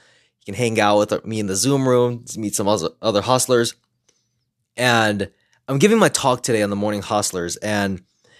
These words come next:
one of the members is doing push-ups. And I call him out. I say, "Are you doing push-ups right now?"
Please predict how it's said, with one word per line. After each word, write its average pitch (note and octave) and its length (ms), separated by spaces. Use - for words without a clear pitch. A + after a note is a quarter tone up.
one C#3 260
of E3+ 100
the C#3+ 80
members F2+ 840
is A#2+ 320
doing C#3+ 400
push-ups. - 760
And B2+ 140
I A2+ 240
call C3 300
him D3 180
out. G2 160
I G#2 100
say, G2 240
"Are - 60
you C#3+ 140
doing G3+ 200
push-ups G#3 440
right G#3+ 100
now?" B3 280